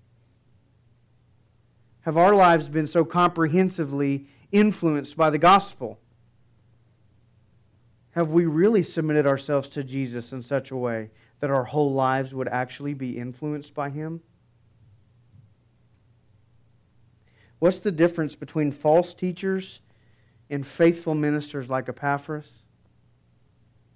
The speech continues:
It's having a complete overhaul of your life by the grace of Christ.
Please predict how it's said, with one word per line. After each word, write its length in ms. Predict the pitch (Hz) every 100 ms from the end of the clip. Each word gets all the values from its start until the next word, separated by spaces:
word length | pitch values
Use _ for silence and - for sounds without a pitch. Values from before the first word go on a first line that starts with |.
| _ _ _ _ _ _ 151
It's 140 | 143
having 340 | 160 151 147
a 80 | 135
complete 540 | 117 135 - 165 165 147
overhaul 560 | 151 143 135 139 135
of 120 | 120
your 120 | 123 120
life 540 | 120 117 120 _ _ _ _ _ _ -
by 120 | 123
the 80 | 120
grace 360 | 120 123 117 120
of 140 | -
Christ. 560 | - 104 101 _ _